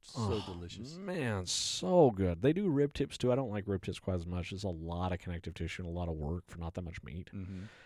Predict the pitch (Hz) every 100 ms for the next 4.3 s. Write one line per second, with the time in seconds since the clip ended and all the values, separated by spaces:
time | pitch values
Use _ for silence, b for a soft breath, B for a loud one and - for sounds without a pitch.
0 | - 95 92 98 123 117 92 - 87 80
1 | 98 92 90 90 87 87 92 87 90 104
2 | 92 87 85 82 - - 71 - - -
3 | - - - - 90 85 b b b -
4 | 98 82